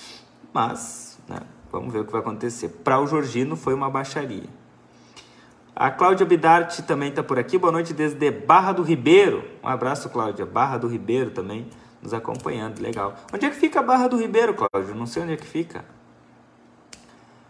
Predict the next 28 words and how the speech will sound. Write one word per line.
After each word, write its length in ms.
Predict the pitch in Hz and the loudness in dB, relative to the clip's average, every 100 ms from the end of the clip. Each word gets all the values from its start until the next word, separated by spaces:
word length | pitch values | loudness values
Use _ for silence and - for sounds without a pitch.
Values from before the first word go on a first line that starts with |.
| - | -8
A 120 | - 156 | 2 4
Débora 320 | 170 170 165 | 6 6 4
Tri. 160 | 139 | 4
"Amanhã 260 | 139 165 190 | 2 2 2
tem 160 | 214 233 | 2 0
sopão 400 | - 220 214 226 | 4 6 8 8
no 100 | - | 6
portão 300 | 202 208 214 | 4 4 2
da 80 | 233 | 2
Ivone, 480 | 214 165 190 196 | 4 6 6 6
doação 320 | 151 147 147 160 | 2 0 0 -2
de 80 | |
roupas." 420 | 185 156 156 139 123 | 0 2 0 0 -2
Olha 140 | 151 | 0
aí, 60 | 151 | 2
legal. 400 | 147 135 131 135 - - - | 0 0 0 -2 -14 -20 -2
Ah, 120 | - | 0
de 100 | 147 | 2
repente 460 | 143 143 143 156 - | 2 2 -2 -4 -4
dá, 100 | 175 | -4
de 440 | - - - - | -4 -12 -8 -4
repente 240 | 147 143 151 | -2 -2 -2
dá 80 | 170 | -2
pra 100 | 196 | -2
nós. 340 | 202 214 226 | -4 -4 -2
E 60 | 349 | 0
aí, 320 | 349 330 262 190 | 2 0 0 -4
Débora? 420 | 127 95 90 | -4 -4 -6